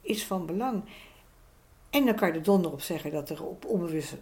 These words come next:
niveau een vacature ontstaat. En dan zijn de rapen gaar. Ja, dus het is,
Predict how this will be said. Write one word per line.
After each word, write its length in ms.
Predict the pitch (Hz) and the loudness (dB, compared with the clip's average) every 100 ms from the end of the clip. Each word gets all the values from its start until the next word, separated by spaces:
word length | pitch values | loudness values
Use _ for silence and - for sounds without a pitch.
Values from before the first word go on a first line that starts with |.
| - | -6
niveau 360 | 170 156 151 | -4 0 0
een 80 | 147 | 0
vacature 560 | 156 156 - 240 311 349 | -2 -4 -2 2 2 2
ontstaat. 760 | 320 285 - 220 196 - - - _ _ | 0 -2 -4 -2 -2 -6 -14 -20 _ _
En 180 | - 226 | 0 2
dan 140 | 185 147 | 2 0
zijn 200 | 143 143 | -4 -4
de 100 | 147 | -4
rapen 340 | 160 151 165 | -2 -4 -4
gaar. 420 | - 320 320 170 - - _ - - - - - _ - - - _ - - _ _ _ | -4 -2 -2 -4 -8 -20 _ -20 -20 -20 -20 -20 _ -20 -20 -20 _ -20 -20 _ _ _
Ja, 140 | - - - - | -14 -14 -16 -10
dus 120 | - 220 | 0 2
het 100 | 226 | 2
is, 240 | 208 - | -4 -6